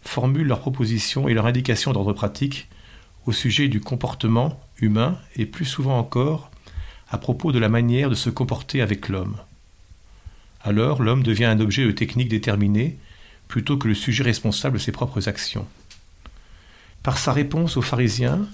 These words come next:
le Christ indique aussi qu'il veut que l'être humain, homme et femme, soit ce sujet-là,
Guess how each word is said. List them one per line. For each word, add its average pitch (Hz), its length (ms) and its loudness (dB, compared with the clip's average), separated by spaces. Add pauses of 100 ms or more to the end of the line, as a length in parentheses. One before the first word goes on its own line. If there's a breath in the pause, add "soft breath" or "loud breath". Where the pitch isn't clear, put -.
(160)
le 107 100 0
Christ - 340 -4
indique 123 300 -2
aussi - 240 -4
qu'il 104 220 -4
veut 139 140 -2
que 120 120 -2
l'être 131 240 -2
humain, 120 300 2
homme 120 160 2
et 104 40 6
femme, 127 440 -2
soit - 180 -4
ce - 100 -4
sujet-là, 113 640 0